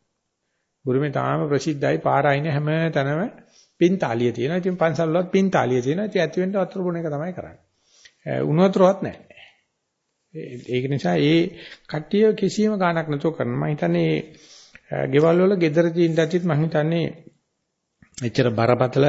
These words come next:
රාත්‍රී ආහාරයකට පුරුදුලා නැතුව වෙන්න ඇති. අ, මොකද මේ ප්‍රශ්නේ මටත් අදින් බලපෑවා. මේ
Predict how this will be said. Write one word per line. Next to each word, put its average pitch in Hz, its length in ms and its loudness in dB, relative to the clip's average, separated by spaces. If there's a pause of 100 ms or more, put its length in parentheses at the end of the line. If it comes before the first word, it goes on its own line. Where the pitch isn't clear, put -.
(540)
රාත්‍රී 143 420 2
ආහාරයකට 151 400 2
පුරුදුලා 151 400 2
නැතුව 151 320 4
වෙන්න 117 180 2
ඇති. 110 240 0 (540)
අ, 131 80 -4 (220)
මොකද 139 300 -4
මේ 135 200 0
ප්‍රශ්නේ 151 440 0 (460)
මටත් 156 320 2
අදින් 147 300 6
බලපෑවා. 131 640 6
මේ 143 280 2